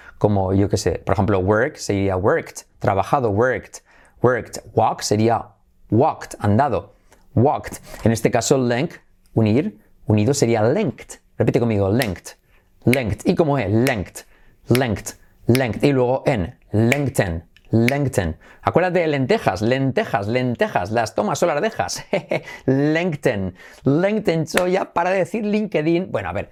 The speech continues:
en España yo siempre digo LinkedIn, porque si no dicen, "Este se hace el chulo, no lo entiendo, se hace el guiri", esas cosas, ¿no? Pero si estás en un país anglosajón, pues no digas LinkedIn. Ellos te entenderán perfectamente y tú también a ellos, porque vas a hablar el mismo idioma. Sound good, understand better. La frase de referencia,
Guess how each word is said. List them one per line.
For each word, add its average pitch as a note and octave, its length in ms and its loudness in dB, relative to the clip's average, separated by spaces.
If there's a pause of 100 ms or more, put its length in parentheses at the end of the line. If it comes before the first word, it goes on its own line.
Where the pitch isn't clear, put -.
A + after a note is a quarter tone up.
(140)
en G#2 140 -4
España G#2 440 -4
yo G#2 220 2 (120)
siempre A2+ 280 0
digo G2 140 2
LinkedIn, A2 460 0
porque F#2+ 140 -4
si G2+ 100 -2
no G2+ 60 -2
dicen, G2 200 -2
"Este A#2 220 -4
se C3+ 100 -2
hace G#2+ 120 -4
el F2+ 100 -2
chulo, B2+ 420 2
no A#2 100 -2
lo A#2 80 0
entiendo, B2+ 540 0 (300)
se - 140 -2
hace B2+ 140 -6
el A2 60 -4
guiri", C#3 320 0
esas A2+ 160 -4
cosas, G#2 240 -2
¿no? E3 140 -2
Pero C3 200 -2 (220)
si - 160 -2
estás G#2 200 -2
en G#2+ 80 0
un A2+ 60 -2
país B2+ 160 0
anglosajón, C#3+ 520 -2
pues G#2 220 -6
no A#2+ 180 0
digas B2+ 200 -2
LinkedIn. A2 680 -2
Ellos G3 220 2
te C#3 80 2
entenderán A2 360 0
perfectamente D3 420 0
y E3 40 -2
tú B2+ 180 -2
también A#2 280 0
a G2 80 -2
ellos, D#3+ 240 0
porque G2+ 340 -4 (300)
vas A2+ 240 0
a G#2 40 2
hablar G#2+ 180 0
el F2+ 140 -4
mismo B2+ 480 0
idioma. C3 340 0
Sound D#3 340 -2
good, C#3+ 140 2
understand B2 520 -2
better. A#2 300 0 (240)
La D3 180 0
frase D#3 260 0
de D3 40 0
referencia, C#3 680 -2